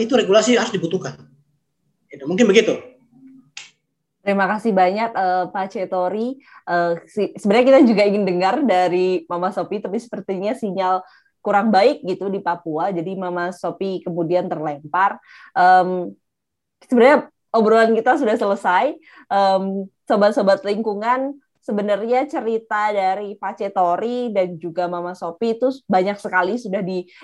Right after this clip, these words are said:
Speaker 2: di, eh, ceritakan di, eh, media sos-, media sosial ataupun juga di,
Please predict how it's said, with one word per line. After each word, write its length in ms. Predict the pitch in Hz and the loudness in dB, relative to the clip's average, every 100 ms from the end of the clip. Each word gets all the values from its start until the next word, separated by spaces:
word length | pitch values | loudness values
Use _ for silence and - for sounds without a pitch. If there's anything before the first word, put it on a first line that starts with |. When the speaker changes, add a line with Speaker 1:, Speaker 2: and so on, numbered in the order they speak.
| - | -6
Speaker 2:
di, 560 | 175 185 180 180 180 | -2 0 0 2 0
eh, 160 | - 190 | 0 -2
ceritakan 880 | 220 185 185 165 - 190 202 220 247 _ _ | -4 -6 -4 -6 -6 -8 -6 -8 -12 _ _
di, 720 | 160 175 185 180 180 180 180 185 _ _ _ - | -4 0 0 0 -2 -2 -6 -10 _ _ _ -6
eh, 340 | 175 170 160 165 | -2 2 2 2
media 320 | 185 175 190 | 0 0 0
sos-, 320 | 196 202 196 - - | 0 -4 -6 -12 -8
media 480 | 170 151 180 180 185 | -6 -4 -2 2 2
sosial 560 | 190 202 269 220 220 - | 2 2 4 6 4 2
ataupun 560 | 175 180 170 220 214 | -2 -4 -4 -2 -2
juga 400 | 185 160 180 202 | -6 -4 -2 -2
di, 480 | 190 185 170 170 165 | -4 -8 -6 -6 -8